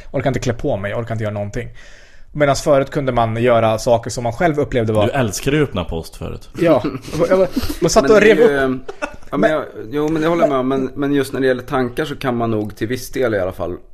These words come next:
Speaker 3: eh, påverka att man i alla fall inte får fler negativa än vad man behöver. Alltså genom att till exempel inte läsa, eh,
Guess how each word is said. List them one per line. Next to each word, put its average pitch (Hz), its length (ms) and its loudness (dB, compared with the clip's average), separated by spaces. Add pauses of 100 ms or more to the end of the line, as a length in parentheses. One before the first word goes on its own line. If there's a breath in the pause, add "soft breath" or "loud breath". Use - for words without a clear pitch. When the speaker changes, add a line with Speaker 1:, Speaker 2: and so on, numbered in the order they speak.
Speaker 3:
eh, 71 60 -14 (360)
påverka 98 600 -4
att - 260 -10
man 107 140 -4
i 107 40 -2
alla 101 140 -2
fall 107 200 -8
inte 92 300 -6
får 92 180 -12
fler 135 380 -6
negativa 76 600 -8
än 85 100 -8
vad 85 120 -10
man 85 220 -8
behöver. 92 520 -8
Alltså 107 240 -6
genom 107 320 -2
att 92 120 -8
till 101 120 -8
exempel 104 400 -4
inte 92 260 -4
läsa, 87 440 -6 (720 soft breath)
eh, 62 460 -12